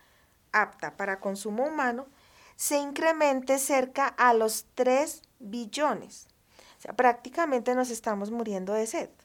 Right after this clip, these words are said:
Bueno, obviamente esto justificaría encontrar agua en Marte o en cualquier meteorito de los que están apareciendo con agua, porque claro, pues habría agua. Pero seamos coherentes.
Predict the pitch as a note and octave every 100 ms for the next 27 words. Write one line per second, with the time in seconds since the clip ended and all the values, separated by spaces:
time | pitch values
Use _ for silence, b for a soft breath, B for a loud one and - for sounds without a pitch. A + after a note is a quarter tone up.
0 | _ _ _ _ - G#3 A3+ F4 _ _
1 | _ B B B B B B B B B
2 | - C#4+ D#4 F#4 F4 D4 D4 D4 D4 D4
3 | D4 D4 D4 C#4+ D4+ C#4+ C4 B3+ C4 B3+
4 | A#3 G#3+ G#3 A3 A#3+ C4+ B3 A3+ - A#3
5 | A#3+ A#3 A3 G#3 G3+ A3 G3+ G#3 G3+ B3
6 | C4 B3 A#3 A3 G#3+ G#3+ G3+ - F#3+ F#3
7 | F#3 F#3+ G#3 G#3 G#3 F#3 F#3 A#3 F4 F4+
8 | F#3 - G3+ G3+ F#3+ B3+ A#3 G3 F#3+ F#3+
9 | F3+ F#3 G3+ D4+ G3+ - B B B B
10 | B B - C#4 C4 C4 C4 A#3+ B3+ D4
11 | - C#4 G3 F3 - -